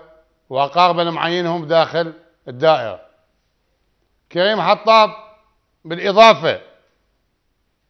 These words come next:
إلى تحويله مشروع البرجسية اللي كلفته التخمينية أربعمية مليون، حايله ب ثمانمية وعشرة مليون، أذكر بها السيد وزير النفط هذا الموضوع، كذلك المفتش العام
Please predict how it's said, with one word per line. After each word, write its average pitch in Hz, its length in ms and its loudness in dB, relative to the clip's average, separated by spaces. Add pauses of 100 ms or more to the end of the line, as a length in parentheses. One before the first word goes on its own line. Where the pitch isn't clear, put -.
(120)
إلى 175 400 2 (180)
تحويله 165 760 -4
مشروع 175 460 -2
البرجسية 170 880 -6 (720)
اللي 135 200 -12
كلفته 180 360 -6
التخمينية 175 680 -4
أربعمية 151 440 -4
مليون، 180 540 -4 (760)
حايله 170 400 0
ب 160 60 -6
ثمانمية 170 380 -6
وعشرة 165 360 -6
مليون، 165 520 -4 (560)
أذكر 175 380 -4
بها 185 180 -2
السيد 175 320 -4
وزير 175 260 -4
النفط 170 360 -6
هذا 123 160 -4
الموضوع، 104 400 -16 (840)
كذلك 160 320 -2
المفتش 151 440 -12
العام 160 380 -8